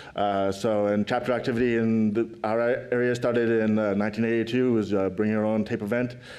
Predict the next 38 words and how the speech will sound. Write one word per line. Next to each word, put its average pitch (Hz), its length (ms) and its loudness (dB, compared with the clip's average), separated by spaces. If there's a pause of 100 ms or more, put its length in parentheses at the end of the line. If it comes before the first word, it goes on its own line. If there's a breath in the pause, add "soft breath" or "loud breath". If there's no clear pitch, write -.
(280 loud breath)
and 107 200 0
we've 110 180 2
been 110 160 2
going 110 260 0
strong 110 300 -2
ever 104 140 0
since. 123 440 -4 (760 loud breath)
And, 101 320 0
uh, 98 400 2
in 123 60 -4
the 120 60 0
Silicon 139 380 -2
Valley, 135 420 0 (520 loud breath)
uh, 98 540 0
our 110 120 0
chapter 123 360 -2
is 107 120 -2
mainly 123 300 0
focused 127 340 -2
on, 113 460 0 (160 loud breath)
like, 98 180 -2
the, 104 100 -2
the 98 380 -2
technology 117 500 -2
and 113 140 0
computer 110 260 -2
graphics. 117 540 -2 (640 loud breath)
And 104 260 0
we 110 280 2
try 120 160 -2
to 117 60 0
have 120 160 0
a - 20 0
meeting, 113 680 0
uh, 101 80 0
once 110 220 0
a 107 40 0
month 113 420 -2